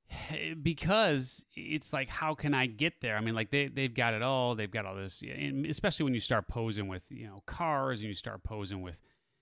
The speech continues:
these fancy houses and this, that. And I'm not saying there aren't people who, you know, there are people, of course, who are doing really, really well. Don't get me wrong. But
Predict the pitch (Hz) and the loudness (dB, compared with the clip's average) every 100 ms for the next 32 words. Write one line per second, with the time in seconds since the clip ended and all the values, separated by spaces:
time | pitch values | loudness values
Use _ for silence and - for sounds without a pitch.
0 | _ 107 - 110 98 - - 165 160 - | _ -10 -4 -4 -4 -8 -4 0 0 2
1 | 151 131 127 123 143 160 214 233 233 214 | 2 4 2 2 0 0 0 0 0 -2
2 | 185 175 147 135 - 127 127 110 117 117 | 2 2 4 2 0 -4 -2 -2 -2 -2
3 | 117 120 120 104 98 123 139 143 147 - | -4 -4 -4 -4 -6 -4 2 4 4 2
4 | 123 113 - 113 - 113 104 101 98 98 | -4 -4 -2 -2 -2 -4 0 -2 0 -2
5 | 92 92 92 101 110 101 95 101 98 92 | -4 -4 -6 -4 -4 -4 -4 -6 -6 -6
6 | 101 98 92 92 98 | -2 -2 -2 -4 -6